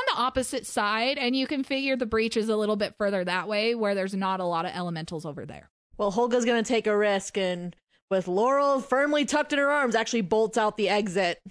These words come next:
Speaker 2: figuring might as well get her out of the way <laughs> first.
Speaker 1: Okay. So you exit outside of the domain, and you heard the description back when they left.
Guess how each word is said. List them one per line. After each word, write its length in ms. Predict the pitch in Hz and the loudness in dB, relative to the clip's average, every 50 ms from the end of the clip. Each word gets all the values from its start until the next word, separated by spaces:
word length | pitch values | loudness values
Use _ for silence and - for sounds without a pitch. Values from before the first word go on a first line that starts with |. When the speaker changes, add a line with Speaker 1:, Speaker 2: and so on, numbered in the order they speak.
| - _ - | -6 _ 0
Speaker 2:
figuring 420 | 220 208 190 214 214 214 208 208 | 0 2 2 2 2 2 0 0
might 180 | 214 214 220 226 | 0 2 2 2
as 120 | 226 208 | 2 2
well 120 | 226 262 233 | 2 2 2
get 180 | - 240 240 202 | 2 0 0 0
her 220 | 175 240 247 247 | 0 2 2 4
out 180 | 247 220 240 226 | 4 2 2 0
of 80 | 196 196 | -2 -4
the 80 | 208 202 | -2 -2
way 140 | 220 185 214 | 0 0 0
<laughs> 0 | |
first. 760 | - - 294 240 - - 240 247 - - - - - - - _ _ _ _ _ - | 0 0 0 0 2 0 0 0 0 -2 -2 -2 -4 -6 -10 _ _ _ _ _ 0
Speaker 1:
Okay. 580 | 269 330 466 - 320 415 605 640 - 240 226 220 _ _ _ _ - | 0 0 2 0 0 0 0 -2 -2 -4 -6 -10 _ _ _ _ -4
So 280 | - 330 339 359 349 330 | 0 0 2 2 0 0
you 480 | 302 302 339 370 403 415 415 415 403 - - - _ - | 0 0 0 2 2 2 2 0 -2 -4 -8 -12 _ -4
exit 500 | 247 285 - - - - 277 285 302 - - | -4 -4 -4 -4 -4 -2 0 0 -2 -2 -2
outside 540 | 233 240 262 254 - - 277 247 240 254 | -2 -2 -2 -4 -4 -4 -2 -2 0 0
of 120 | 262 254 247 | -2 -2 -2
the 520 | 254 247 240 233 233 233 233 226 233 240 - - _ _ - | 0 0 2 2 2 2 2 2 0 -2 -6 -12 _ _ -4
domain, 560 | 262 254 262 247 233 220 220 226 247 277 359 415 381 _ _ - | -2 -2 -2 -2 -2 -2 -2 -2 -4 -4 -4 -6 -10 _ _ -4
and 200 | 254 247 254 262 | -2 -2 0 0
you 180 | 294 349 440 403 | 0 -2 -2 -2
heard 240 | - 330 311 330 339 | -2 -4 -4 -4 -4
the 100 | - 277 254 | -6 -6 -6
description 960 | - 254 226 - - - 233 214 214 - - - 254 240 233 226 220 220 220 | -6 -6 -8 -8 -8 -6 -6 -6 -6 -8 -8 -4 -4 -2 -2 -2 -2 -2 -2
back 300 | 220 214 196 196 202 _ - | -2 0 -2 -2 -4 _ -6
when 200 | 208 202 196 185 | -6 -4 -4 -4
they 200 | 175 180 185 196 | -4 -4 -4 -4
left. 460 | 208 208 214 226 254 277 294 - - | -6 -4 -2 -2 -2 -2 -4 -6 -12